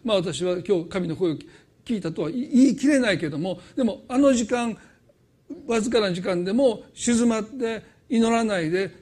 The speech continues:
ただ聞こうとするこの心の姿勢を持つときに、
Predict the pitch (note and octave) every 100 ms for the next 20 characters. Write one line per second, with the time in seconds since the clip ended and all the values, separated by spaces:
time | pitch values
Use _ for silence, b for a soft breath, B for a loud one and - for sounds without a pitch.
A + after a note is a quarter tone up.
0 | _ - C#4+ D4 B3+ F#3 - _ - -
1 | D4+ B3 G#3+ - G3 F3 A3 G#3+ F3 A#3
2 | C#4 C4+ B3+ - A#3 G#3 G3 A#3+ - G#3
3 | F#3+ G#3 A#3